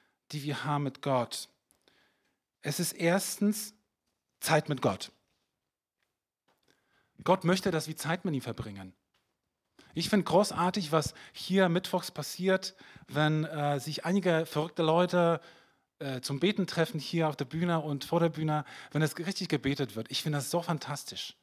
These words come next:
Das ist wirklich eine, eine, äh, wie, wie als ob ne, die Erweckung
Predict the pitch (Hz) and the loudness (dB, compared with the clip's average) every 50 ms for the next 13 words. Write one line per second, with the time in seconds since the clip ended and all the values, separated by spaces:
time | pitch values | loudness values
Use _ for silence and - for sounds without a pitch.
0 | _ _ _ _ - - - - - - 156 151 143 165 143 143 175 180 - 190 | _ _ _ _ -20 -20 -20 -20 -8 -6 -4 -4 -4 -4 -4 -4 -4 -4 -4 -8
1 | - - - 147 147 147 143 143 143 135 - - - - - - 143 147 147 147 | -8 -6 -4 -2 0 2 2 2 0 -2 -4 -10 -20 -18 -8 -6 -2 -2 -2 -2
2 | 160 - _ _ - - - - - _ _ _ _ _ _ _ _ _ _ _ | -4 -8 _ _ -18 -18 -18 -18 -20 _ _ _ _ _ _ _ _ _ _ _
3 | _ _ - 151 127 131 170 180 175 190 190 - _ _ _ _ _ _ _ _ | _ _ -12 -12 -6 -4 -2 0 0 -2 -4 -6 _ _ _ _ _ _ _ _
4 | _ _ _ _ _ _ _ _ _ - _ _ _ _ _ _ _ - 143 123 | _ _ _ _ _ _ _ _ _ -20 _ _ _ _ _ _ _ -16 -14 -10
5 | 139 170 190 214 - - 170 156 - - 170 147 185 196 - 135 151 160 139 120 | -6 -4 -4 -4 0 0 0 0 0 -2 -4 -4 -4 -4 -4 -4 -2 -2 -2 -2
6 | 117 123 202 214 - - 156 151 143 131 | 0 0 0 0 0 -2 -2 0 0 -2